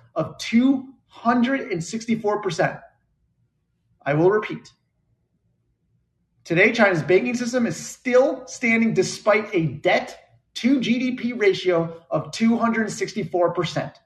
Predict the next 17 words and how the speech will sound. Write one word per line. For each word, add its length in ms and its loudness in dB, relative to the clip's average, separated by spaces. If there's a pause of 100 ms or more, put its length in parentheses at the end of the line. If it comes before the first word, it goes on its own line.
(240)
When 120 -2
it's 100 0
over 220 4
a 80 2
hundred 400 0
percent, 440 -2 (560)
it's 440 2
bad. 520 0 (1400)
This 180 -2
is 100 -4
two 100 0
hundred 180 2
sixty-four 400 -4
percent. 320 -14 (480)
Perhaps 380 2
because 340 0
Beijing 640 -2